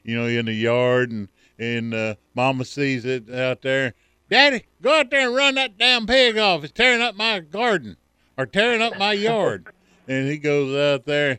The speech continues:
Speaker 1: "Psh, psh, psh," and the little hog looks up there and smacks him jaws about three times, and Daddy says, "To hell with this," and goes back in the house.
Speaker 2: <laughs>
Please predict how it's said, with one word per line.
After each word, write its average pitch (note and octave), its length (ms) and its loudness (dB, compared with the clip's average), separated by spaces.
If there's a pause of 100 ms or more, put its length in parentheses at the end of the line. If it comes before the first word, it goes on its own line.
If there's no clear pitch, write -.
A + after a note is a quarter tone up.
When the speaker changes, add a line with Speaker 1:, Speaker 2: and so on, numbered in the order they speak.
Speaker 1:
"Psh, - 260 -2
psh, - 260 -6
psh," - 200 -2 (220)
and B2 100 -12
the C#3 40 -6
little B2+ 180 -2
hog C3 320 -4
looks C3+ 300 -6
up C#3 180 -6
there C#3+ 160 -4
and A2 100 -8
smacks D3 460 -8
him C3 200 -8
jaws C3+ 380 -4
about C3 380 -6
three D3 220 -6
times, D3 480 -4
and G#2+ 100 -12
Daddy C3 260 -2
says, B2 320 -4 (320)
"To C#3+ 300 4
hell C4 380 4
with F#3 320 2
this," C4+ 360 4
and D3 120 -8
goes D#3+ 180 0
back C#3 260 0
in B2 140 -6
the A2+ 60 -6
house. A#2+ 540 -2
Speaker 2:
<laughs> D3 60 -8